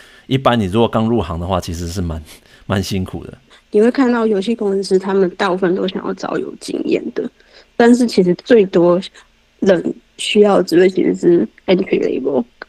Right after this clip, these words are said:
Speaker 2: 到 junior，很多有经验的工程师其实就是会转，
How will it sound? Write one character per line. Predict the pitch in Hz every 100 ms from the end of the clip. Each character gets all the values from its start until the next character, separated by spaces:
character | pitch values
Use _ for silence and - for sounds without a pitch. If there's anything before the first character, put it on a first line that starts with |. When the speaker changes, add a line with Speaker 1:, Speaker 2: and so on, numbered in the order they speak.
| -
Speaker 2:
到 | 208 180
junior， | 202 165 175 - 262 _ _ _
很 | - 202
多 | 233
有 | 185
经 | 196 196
验 | 208 175
的 | 165
工 | 185 185
程 | 170
师 | 180 180
其 | -
实 | 185 170
就 | - 175
是 | 175
会 | 190 190
转， | - -